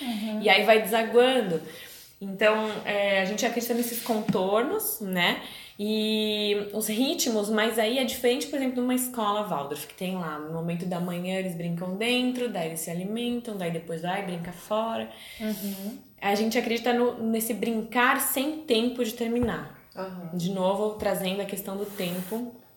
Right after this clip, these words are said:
Speaker 2: é, de construção de um próprio brincar, né? A gente vê que tem momentos que eles começam uma brincadeira que vai até o final e, assim, se deixar, continuava.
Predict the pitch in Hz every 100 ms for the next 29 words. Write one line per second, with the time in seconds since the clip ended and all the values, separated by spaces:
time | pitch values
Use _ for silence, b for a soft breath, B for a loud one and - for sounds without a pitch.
0 | B B B B B B - 190 185 180
1 | 180 180 180 175 170 170 170 175 175 -
2 | 247 254 277 262 - 294 392 349 240 202
3 | 180 185 175 180 170 156 151 156 196 208
4 | 208 202 220 - - 247 247 233 220 220
5 | 233 240 - 233 214 220 247 226 214 220
6 | 190 214 - 226 220 254 254 - 202 214
7 | 294 - 381 392 285 247 302 339 262 233
8 | - 220 - 196 208 - 185 185 240 254
9 | 254 302 262 226 185 165